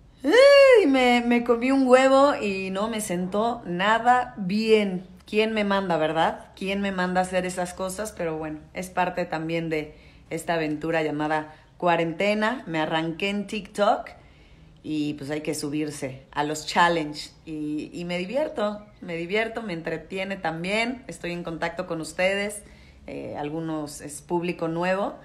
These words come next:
Pero, híjole, eso del huevo sí no lo vuelvo a hacer. No estoy acostumbrada, no sé si ustedes solían hacerlo. Yo me acuerdo de mi papá, que casi, casi de desayuno era, órale, un huevo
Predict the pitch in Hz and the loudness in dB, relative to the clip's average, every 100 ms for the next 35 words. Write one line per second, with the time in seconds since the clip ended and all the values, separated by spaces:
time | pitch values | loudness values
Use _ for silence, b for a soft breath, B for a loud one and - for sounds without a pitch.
0 | B B B B - - 185 185 175 196 | B B B B -12 2 4 4 2 2
1 | 180 160 175 185 160 170 180 185 185 185 | 0 0 0 0 0 2 0 -2 -4 -2
2 | 160 175 170 165 - 170 165 180 185 220 | 0 0 0 -2 -2 -2 -2 -4 -2 -2
3 | 214 185 180 175 196 214 202 196 220 196 | -2 -6 -6 2 4 6 4 -2 -8 -8
4 | 185 202 196 202 190 - 180 185 190 185 | -8 -6 -4 -4 -6 -6 -4 -2 -4 -4
5 | 202 202 202 160 - - 175 208 247 254 | -2 -2 0 -2 -4 -10 -6 -4 0 2
6 | 262 220 175 156 - 208 - B B B | 2 0 -4 -2 4 4 4 B B B
7 | - 175 208 220 233 220 220 220 190 175 | -10 -2 0 0 2 2 2 -2 -2 -2
8 | 175 175 180 214 220 214 208 202 220 233 | 0 -2 -2 -4 -4 0 2 4 4 4
9 | 196 180 190 196 208 226 240 294 - | 2 0 -4 -2 -2 0 0 -2 -4